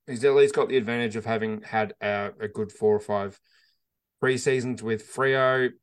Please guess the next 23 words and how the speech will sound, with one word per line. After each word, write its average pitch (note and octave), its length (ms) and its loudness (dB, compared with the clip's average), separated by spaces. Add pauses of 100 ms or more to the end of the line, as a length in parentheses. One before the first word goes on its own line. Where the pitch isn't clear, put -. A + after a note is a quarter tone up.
but G#2+ 280 -2 (320)
this A2+ 180 -10
is A2 80 -10
another A#2 180 -4
one B2 140 -4
that A#2 100 -6
doesn't A#2+ 240 -6
excite A#2+ 460 -4
me B2 120 -6
heaps, C3 360 -8
Dano. D3+ 600 -2
I C3 60 -8
know B2+ 140 -2
you're B2+ 240 2
big B2 240 0
on A#2+ 160 0
him. A#2+ 340 -2 (840)
May A#2+ 500 -4
end B2+ 220 -4
up A#2+ 160 -4
starting A2+ 400 -4
him G#2+ 240 -8
just - 500 -6